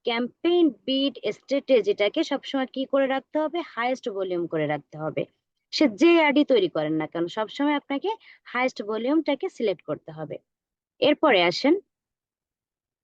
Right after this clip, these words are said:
এই যে জায়গাটা বাজেট শিডিউলিং।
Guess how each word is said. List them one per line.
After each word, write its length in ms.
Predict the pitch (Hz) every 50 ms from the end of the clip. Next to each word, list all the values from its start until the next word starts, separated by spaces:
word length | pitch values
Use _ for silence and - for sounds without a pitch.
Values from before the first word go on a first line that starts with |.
| _ _ _ _ _ _ _ _ _ _ _ _ _ _ _ _ _ _ _ _ -
এই 180 | - 277 285 240
যে 120 | 262 262
জায়গাটা 440 | 214 220 196 185 196 202 - 339 330
বাজেট 440 | 254 226 240 226 220 208 254 254 -
শিডিউলিং। 580 | - - 233 214 180 185 175 160 156 156 151 170